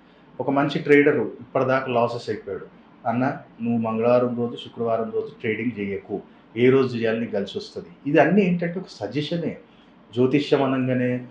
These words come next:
నా దగ్గర ఏమో మహిమలు ఉన్నాయి, మంత్రాలు ఉన్నాయి, ఏం లేవు. ఒక డాక్టర్ చ-, చదివి రీసెర్చ్ చేసి ఎట్లా ఒక ఎక్స్‌పర్ట్ అవుతాడో, మేము కూడా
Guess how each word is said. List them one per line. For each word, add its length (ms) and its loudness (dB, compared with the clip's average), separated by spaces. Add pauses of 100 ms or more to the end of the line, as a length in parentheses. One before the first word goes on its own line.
(220)
నా 160 4
దగ్గర 240 2
ఏమో 100 2
మహిమలు 360 -2
ఉన్నాయి, 240 -6
మంత్రాలు 340 -6
ఉన్నాయి, 300 -6
ఏం 320 6
లేవు. 300 -6 (360)
ఒక 140 -2
డాక్టర్ 600 2 (760)
చ-, 200 0
చదివి 500 0
రీసెర్చ్ 480 -2
చేసి 240 0
ఎట్లా 260 2
ఒక 120 2
ఎక్స్‌పర్ట్ 380 -2
అవుతాడో, 380 -2
మేము 280 0
కూడా 300 0